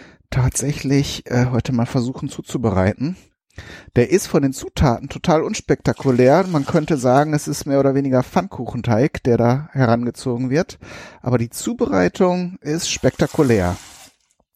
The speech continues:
Da wird dann eben im Ofen gearbeitet und mit heißem Fett.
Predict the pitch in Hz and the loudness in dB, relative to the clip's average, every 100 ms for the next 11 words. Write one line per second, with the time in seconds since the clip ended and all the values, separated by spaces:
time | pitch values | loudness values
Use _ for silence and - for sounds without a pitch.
0 | _ - - - - - - - 110 120 | _ -20 -20 -20 -20 -20 -14 -2 2 2
1 | 131 127 127 113 120 135 - - - - | 2 0 0 0 -2 -6 -12 -20 -20 -8
2 | 120 120 151 170 - 165 151 147 147 143 | -4 -2 0 0 -2 0 2 4 4 4
3 | 135 151 - 120 - - 135 - 123 156 | 2 -2 -2 -4 0 0 0 0 -2 0